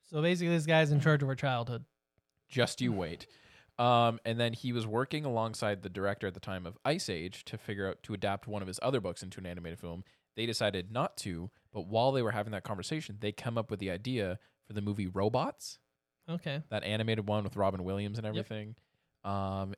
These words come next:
Speaker 2: and then his book that he wrote in, uh, I don't know, in,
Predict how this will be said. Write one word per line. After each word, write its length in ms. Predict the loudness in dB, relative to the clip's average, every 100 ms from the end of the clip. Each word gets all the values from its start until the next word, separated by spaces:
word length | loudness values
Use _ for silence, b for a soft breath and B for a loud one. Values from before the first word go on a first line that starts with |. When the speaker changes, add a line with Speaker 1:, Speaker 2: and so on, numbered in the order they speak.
| -6
Speaker 2:
and 200 | -4 -2
then 380 | 0 0 -2 -8 -14
his 340 | -6 -2 -2
book 320 | -2 0 0
that 140 | 0 -2
he 100 | -2
wrote 320 | 0 0 -2 -8
in, 460 | -10 -8 -12 -14 -18 _ _ _ _ -10
uh, 100 | -8
I 60 | -6
don't 160 | -4
know, 160 | -4 -6 -10
in, 160 | -12